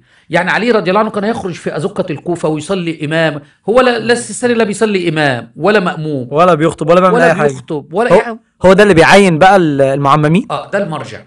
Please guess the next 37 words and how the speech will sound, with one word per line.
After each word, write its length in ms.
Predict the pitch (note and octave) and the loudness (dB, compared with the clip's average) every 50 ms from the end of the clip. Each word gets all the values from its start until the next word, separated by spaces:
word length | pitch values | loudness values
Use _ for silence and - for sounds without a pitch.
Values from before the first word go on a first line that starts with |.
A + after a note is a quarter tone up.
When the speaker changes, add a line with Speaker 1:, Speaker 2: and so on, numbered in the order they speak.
| _ _ _ _ | _ _ _ _
Speaker 2:
تمام. 300 | D3 D3 D3 C#3+ C3 A#2 | -4 -2 -2 -4 -4 -6
Speaker 1:
ده 160 | F3 - C#3+ | -8 -8 -8
أكبر 180 | D3+ B2+ C#3 | -10 -12 -14
حاجة. 320 | - - - G2 F2+ - _ _ - | -14 -14 -18 -20 -20 -20 _ _ -12
وبعد 280 | B2+ D3 A3+ A#3 A3+ | -8 -6 -6 -6 -6
المرجع 520 | C4 A#3+ A#3 B3+ C#4+ G#3+ F#3+ C4 A#3 F3 - - _ _ _ _ _ _ | -8 -6 -4 -6 -6 -4 -4 -6 -6 -6 -8 -14 _ _ _ _ _ _
في 280 | _ - - A3 A#3+ B3 | _ -18 -12 -6 -4 -2
عنده 300 | A3+ A3 B3 A3 G#3 A3+ | -2 -2 -2 -4 -4 -6
الوكيل، 560 | G3+ F#3 F#3 F3+ F3+ F#3 F3 C#3+ A#2 A#2+ A#2+ - | -4 -4 -4 -4 -4 -8 -10 -12 -12 -14 -16 -18
وكلاء 340 | C#3 C#3 - E3+ D#3+ F3+ D#3+ | -16 -10 -8 -8 -6 -6 -8
المرجع. 340 | C#3 C#3 C#3 A#2+ - A2 A2 _ - | -8 -8 -8 -8 -10 -12 -18 _ -16
الوكلاء 320 | C3+ C3 - D#3+ F3 F#3 | -14 -12 -8 -6 -6 -4
دول 160 | - F3 G3 D#3 | -4 -4 -4 -4
هم 180 | - F3+ E3+ | -4 -6 -6
اللي 120 | D#3 D3 C#3+ | -6 -6 -6
إيه 80 | E3 | -6
بقى؟ 200 | D#3 E3+ F3+ E3+ - C#3 | -6 -4 -6 -6 -8 -8
Speaker 2:
ياه. 320 | C#3 C#3 C#3 C3+ C3+ C3 | -8 -8 -8 -8 -8 -6
Speaker 1:
بيجمعوا 440 | C3+ C#3+ C#3 B2 A2+ B2+ D#3 C#3+ C#3+ | -6 -4 -4 -6 -4 -4 -4 -2 -2
الخمس. 640 | C#3+ C3 - - C#3+ B2 A#2+ - - - - - - _ _ _ _ _ - G#3 C#3+ C#3 C3+ - _ - | -4 -6 -8 -10 -10 -10 -10 -12 -14 -14 -16 -18 -20 _ _ _ _ _ -16 -16 -16 -16 -18 -20 _ -4
هم 260 | E3+ F#3 F3+ E3+ E3+ | -4 -4 -2 -4 -4
دول 180 | C#3+ F#3 G3 | -2 -2 -2
اللي 140 | F#3 E3 D#3 | -2 -2 -2
إيه؟ 160 | E3 F#3 G3+ | 0 0 2
Speaker 2:
ده 60 | G#3+ E3 | 4 4
عاملينها 520 | E3 F3 F3 F3+ G3+ A3 G#3 G3+ F#3+ F#3 E3 | 4 4 4 4 2 2 4 2 4 4 2
عصابة. 500 | D3 C#3 - F#3 G3 F3+ C#3 B2+ A#2+ C#3 | 2 2 4 4 6 6 4 2 -2 -2
Speaker 1:
أيوة. 340 | C#3 C3 B2+ B2 A#2+ A#2+ _ | -4 -4 -4 -6 -8 -8 _
وعندهم 400 | B2+ B2+ B2 C3 C3 D#3 G3+ F#3 | -10 -10 -10 -8 -8 -10 -6 -4
رواية 180 | D3 D#3 F3+ F3+ | -2 -2 -2 -4
في 120 | F3+ - | -6 -8
كتاب 180 | - - F3 F3 | -10 -8 -8 -8
الكشكول، 300 | - - - - F3 F3 | -8 -12 -12 -8 -6 -6
أنا 100 | E3 D3 | -4 -4
بعتذر 340 | C3 B2 - F3 D3+ C#3+ | -6 -6 -6 -6 -6 -6
لهذا 300 | B2+ B2+ D3 D#3 C#3+ C#3 | -4 -2 -2 -2 -2 -4
ال-، 160 | B2 A#2 A2 | -4 -6 -8